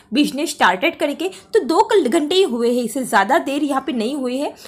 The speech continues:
और ये यहाँ पे Google में रैंक करने लगा है। तो ये जवान मूवी एक ऐसा ट्रेंडिंग में है ऑप्शन, तो यहाँ पे हम क्या करेंगे, ट्रेंडिंग नाउ वाला जो ऑप्शन है, उसी के ऊपर जो जो आर्टिकल रैंक कर रहे हैं ना,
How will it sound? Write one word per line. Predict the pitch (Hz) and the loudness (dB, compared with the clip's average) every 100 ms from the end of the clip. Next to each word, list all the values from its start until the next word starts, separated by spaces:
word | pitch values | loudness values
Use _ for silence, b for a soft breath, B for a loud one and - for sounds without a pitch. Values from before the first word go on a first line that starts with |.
| B | B
और | 302 | -2
ये | 302 370 | 2 2
यहाँ | 349 320 | 2 0
पे | |
Google | 302 208 220 | -2 -2 -2
में | 294 294 | -2 -4
रैंक | 196 214 226 | -4 -4 -4
करने | 220 | -2
लगा | 202 202 | -2 -2
है। | 180 B B | -6 B B
तो | 349 | 0
ये | 415 | 0
जवान | 254 233 247 302 | 2 2 6 4
मूवी | 381 359 381 | 4 2 2
एक | 403 | 0
ऐसा | 311 - | -2 0
ट्रेंडिंग | 403 330 226 254 392 403 | -2 -2 -2 2 2 2
में | 392 | 0
है | 294 | -2
ऑप्शन, | 320 - 226 - 294 381 B - | -4 -4 -6 -4 -4 -6 B 0
तो | 370 | 2
यहाँ | 294 254 349 | 4 4 4
पे | 381 | 2
हम | 311 | -2
क्या | 359 392 | -2 -2
करेंगे, | 381 339 339 | 0 -2 -4
ट्रेंडिंग | 311 262 233 262 359 | -4 -2 0 0 0
नाउ | 285 277 | 2 4
वाला | 330 349 | 4 2
जो | 370 | 2
ऑप्शन | 285 269 320 | 0 0 -4
है, | 349 | -4
उसी | 269 - 381 | -6 0 2
के | 381 | 2
ऊपर | 370 381 381 B B | 0 0 -2 B B
जो | 220 311 330 | 0 4 4
जो | 311 | 6
आर्टिकल | 403 339 392 392 | 6 6 4 2
रैंक | 220 220 254 381 | 2 0 0 0
कर | 392 | 0
रहे | 381 320 | 2 0
हैं | 311 | 0
ना, | 466 | -2